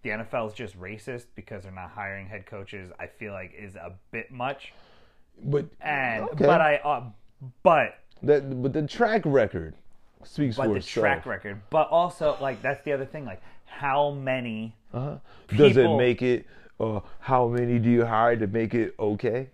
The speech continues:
Speaker 1: Y-, y-, but that's the thing. Like,
Speaker 2: I hear
Speaker 1: where
Speaker 2: ya.
Speaker 1: do you get to that? Like,
Speaker 2: I
Speaker 1: where do you get to that? Now
Speaker 2: I
Speaker 1: all of a sudden we have to hire it, so it's like
Speaker 2: I hear ya.
Speaker 1: fifty fifty, and it,
Speaker 2: Mm.
Speaker 1: and then people, and then you start pressuring people like, "Oh shit, I got three good candidates here. I really like this guy,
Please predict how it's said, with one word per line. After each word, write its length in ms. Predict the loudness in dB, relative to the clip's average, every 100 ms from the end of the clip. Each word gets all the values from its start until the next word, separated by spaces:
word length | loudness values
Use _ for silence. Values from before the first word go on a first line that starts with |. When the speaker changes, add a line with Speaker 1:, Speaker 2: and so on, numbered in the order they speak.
| -18
Speaker 1:
Y-, 140 | -16 -10
y-, 60 | -10
but 260 | -2 2
that's 180 | 2 2
the 60 | -2
thing. 200 | -4 -2
Like, 100 | 4
Speaker 2:
I 180 | 6 10
hear 200 | 12 12
Speaker 1:
where 80 | 12
Speaker 2:
ya. 60 | 12
Speaker 1:
do 40 |
you 60 | 6
get 220 | -2 -4
to 60 | -2
that? 260 | -2 -2 4
Like, 160 | 6
Speaker 2:
I 40 | 6
Speaker 1:
where 80 | 0
do 80 | -2
you 60 |
get 160 | -4 -4
to 60 | -4
that? 200 | -6 0
Now 160 | 4
Speaker 2:
I 40 | 6
Speaker 1:
all 120 | 6
of 60 |
a 40 | 2
sudden 200 | -4 -4
we 100 | -8
have 360 | -6 0 0 0
to 60 | -2
hire 360 | 2 2 0
it, 100 | -4
so 120 | -8
it's 120 | -8 -10
like 180 | -12 -16 -20 -8 -4
Speaker 2:
I 140 | -2
hear 220 | 0 2
ya. 40 | 2
Speaker 1:
fifty 120 | 2
fifty, 300 | 0 -4 -10 -16 -12 -10
and 140 | -10
it, 100 | -10 -16
Speaker 2:
Mm. 260 | -18 -12 -10
Speaker 1:
and 100 | -2
then 220 | -2 -2
people, 640 | -8 -12 -6 -2 -2 -6 -14 -20 -14
and 140 | -10
then 100 | -8
you 100 | -8
start 360 | -6 -2 -2 -2
pressuring 420 | -4 -4 -4 -10
people 380 | -10 -8 -6 -4
like, 280 | -4 -6 -14 -20 _ _
"Oh 80 | -12
shit, 200 | -8 -8
I 80 | -8
got 140 | -10 -12
three 220 | -8 -8
good 240 | -4 -6 -6
candidates 520 | -8 -8 -8 -10 -14
here. 200 | -16 -14 -14
I 20 |
really 360 | -12 -8 -6 -2
like 400 | -2 -4 -12 -10
this 200 | -10 -2
guy, 360 | 2 2 0